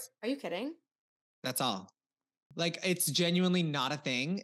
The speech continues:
Speaker 2: because a brand's budget might be capped out at a thousand. And if I genuinely love a brand, like,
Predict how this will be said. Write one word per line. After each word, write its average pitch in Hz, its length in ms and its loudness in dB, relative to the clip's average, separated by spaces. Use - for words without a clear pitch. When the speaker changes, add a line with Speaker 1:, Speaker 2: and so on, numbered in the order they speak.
Speaker 2:
because 175 320 0
a 180 60 0
brand's 170 480 2
budget 151 480 0
might 147 300 0
be 175 80 0
capped 151 320 -4
out 139 120 0
at 131 120 -2
a 123 40 -4
thousand. 135 540 0
And 170 140 0
if 170 140 0
I 190 160 2
genuinely 196 640 4
love 160 200 2
a 160 60 0
brand, 147 580 -2
like, 156 300 -2